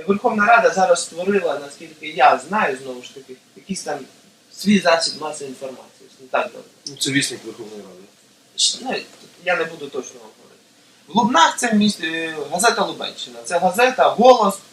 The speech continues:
Speaker 1: влади, яка приходить на місця. Яка прийшла, та й друкує. Чому це потрібно розформувати?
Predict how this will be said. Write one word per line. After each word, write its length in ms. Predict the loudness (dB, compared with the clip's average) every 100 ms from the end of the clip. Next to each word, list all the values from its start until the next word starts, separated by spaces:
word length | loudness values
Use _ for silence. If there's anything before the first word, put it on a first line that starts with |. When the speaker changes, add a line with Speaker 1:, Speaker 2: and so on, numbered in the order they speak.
| -14
Speaker 1:
влади, 340 | 4 6 6 2
яка 220 | -2 -4
приходить 720 | -4 -8 -10 -10 -12 -16 -16
на 60 | -14
місця. 380 | -14 -16 -20 -20 _ _ _ _
Яка 220 | -8 -2 0
прийшла, 380 | 0 0 2
та 140 | 2 0
й 40 |
друкує. 400 | -6 -10 -14 -20 -20 _ _ _ _ _ _ _ _ _
Чому 400 | 2 4 4 -2
це 140 | -4 -4
потрібно 480 | -4 -6 -4 -4 -4
розформувати? 640 | -8 -10 -10 -12 -16